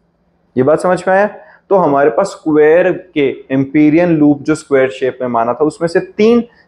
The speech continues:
sides के along तो magnetic फील्ड ज़ीरो हो गई। तो हमारे पास जो B dot D L along P Q R एस है वो बचा कुचा सिर्फ B dot D L के across बचा के नहीं, बाकी तो सबके across क्या आया, बाकियों के along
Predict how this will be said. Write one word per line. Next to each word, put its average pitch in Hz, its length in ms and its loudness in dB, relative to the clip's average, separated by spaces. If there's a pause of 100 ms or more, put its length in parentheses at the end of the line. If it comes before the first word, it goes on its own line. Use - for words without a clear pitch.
sides 147 320 0
के - 120 -2
along 135 320 2 (280)
तो 135 60 -6
magnetic 139 400 -4
फील्ड 165 200 0
ज़ीरो 151 260 2
हो 104 140 0
गई। 98 160 -8 (320)
तो 135 40 0
हमारे 147 280 2
पास 175 240 0
जो 175 160 0
B 143 280 0
dot 196 200 0
D 175 120 2
L 170 100 4
along 160 280 2
P 156 120 0
Q 143 240 -2
R 123 160 2
एस 123 140 -4
है 165 60 0
वो 156 140 -4 (360)
बचा 185 240 0
कुचा 139 260 -2
सिर्फ 151 300 -2
B 143 160 2
dot 160 200 0
D 156 120 2
L 160 100 0
के 165 100 -4
across 160 380 -2
बचा 170 200 0
के 175 140 -2
नहीं, 131 140 -6 (460)
बाकी 120 360 0
तो - 480 -4
सबके 185 480 -4
across 147 440 0
क्या 120 140 2
आया, 104 340 -4
बाकियों 139 300 -2
के 143 100 -2
along 147 220 2